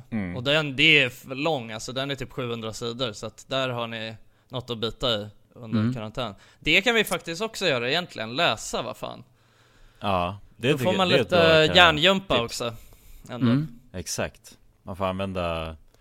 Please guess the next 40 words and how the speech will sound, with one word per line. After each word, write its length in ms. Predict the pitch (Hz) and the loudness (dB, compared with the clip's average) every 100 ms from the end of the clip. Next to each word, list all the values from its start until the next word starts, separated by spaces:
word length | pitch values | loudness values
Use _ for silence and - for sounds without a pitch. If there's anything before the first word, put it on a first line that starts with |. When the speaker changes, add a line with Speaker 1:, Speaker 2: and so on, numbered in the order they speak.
| - - _ _ - | -20 -20 _ _ -10
Speaker 1:
sin 220 | - 98 | -6 0
hjärna 300 | 101 95 104 | 2 2 0
lite 220 | 85 - | -4 -8
mer. 220 | 78 76 - - - - | -10 -12 -14 -18 -16 -4
Speaker 2:
Ja, 340 | 156 143 143 135 | 0 0 -2 -2
och 140 | 160 | -2
använda 420 | 156 147 143 147 | 0 -2 0 -2
det 240 | 135 160 160 | 0 0 0
som 180 | 160 | -2
jag 180 | 165 185 | 0 0
tycker 280 | 160 - 139 | 0 -4 -2
är 380 | 131 127 127 123 - _ | 0 0 0 -4 -10 _
det 100 | - | -12
fina 320 | 123 156 135 151 | -4 -2 -2 -2
med 140 | 117 | -2
att 120 | - | -2
läsa, 520 | 139 123 - 147 113 104 - | -2 -2 -2 -2 -2 -4 -10
till 100 | 127 | -10
skillnad 260 | 123 113 107 | -8 -8 -6
från 220 | 120 110 | -6 -6
att, 300 | 110 _ - | -8 _ -8
eh, 80 | 110 | -8
kolla 260 | 123 113 | -6 -8
på 120 | 110 | -8
film 360 | 113 143 117 107 | -6 -2 -2 -4
och 60 | 110 | -6
serie, 400 | 151 127 107 104 | -4 -4 -4 -8
det 120 | 120 | -6
är 40 | 123 | -2
ju 100 | 123 | -4
att 180 | 117 | -4
man 140 | 120 110 | -8 -8
faktiskt 440 | 110 - 110 - | -10 -10 -12 -12
får 140 | - 131 | -2 0
använda 300 | 120 117 110 | 0 -4 -8
sin 180 | 120 | -6
egna 300 | 120 110 110 | -6 -6 -10
fantasi 600 | 107 127 113 127 143 135 | -10 -10 -8 -10 -4 -4
lite, 260 | 107 107 - | -4 -10 -16
liksom. 260 | 113 - | -18 -18